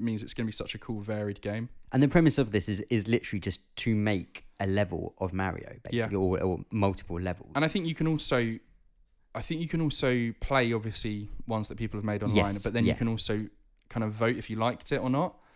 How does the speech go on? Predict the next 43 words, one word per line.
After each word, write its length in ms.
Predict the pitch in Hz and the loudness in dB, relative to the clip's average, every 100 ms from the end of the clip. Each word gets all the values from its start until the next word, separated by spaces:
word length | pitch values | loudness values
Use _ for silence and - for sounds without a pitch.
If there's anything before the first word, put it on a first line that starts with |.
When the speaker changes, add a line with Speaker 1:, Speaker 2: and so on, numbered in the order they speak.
| - | -6
Speaker 2:
Okay. 200 | 101 - | -2 2
Speaker 1:
And 100 | 127 | 4
then 220 | 123 120 120 | 6 4 4
there 140 | 120 | 0
will 100 | 117 | 2
be 160 | 117 113 | 0 0
a 80 | |
sort 200 | 107 110 | 0 0
of, 260 | 107 - - - | -2 -6 -14 -10
you 100 | 110 | -6
know, 100 | 98 | -4
top 300 | - 104 - | -4 -6 -4
ten 260 | - 107 101 | -4 -2 -2
list 260 | 98 - | -4 -4
of 140 | 98 98 | -6 -6
that. 220 | 98 90 - | -6 -6 -6
Speaker 2:
Yeah, 260 | 98 95 | -4 -2
Speaker 1:
Uh, 40 | 90 - | -4 -6
Speaker 2:
yeah. 80 | 104 | -6
Speaker 1:
you 100 | 113 | -6
know, 80 | 98 | -4
there'll 120 | 104 | -4
be 100 | 107 | -2
lists 320 | 110 104 - | -2 -2 -4
of 80 | 98 | -4
ones 220 | 104 101 | -4 -6
that 80 | 92 | -6
people 260 | 110 104 98 | -6 -4 -6
have 120 | 98 | -4
liked 320 | 101 95 - | -4 -4 -6
a 20 | |
lot, 300 | 98 95 90 | -6 -6 -6
and 140 | 95 98 - - | -8 -12 -16 -18
so 120 | - | -10
you 60 | 107 | -4
can 100 | 107 | -2
jump 260 | 104 101 104 | 0 0 0
in 60 | |
and 100 | 104 | -2
see 160 | - 107 | -2 -2
what 100 | 98 | -4
they 80 | 95 | -4
were. 240 | 98 98 | -4 -4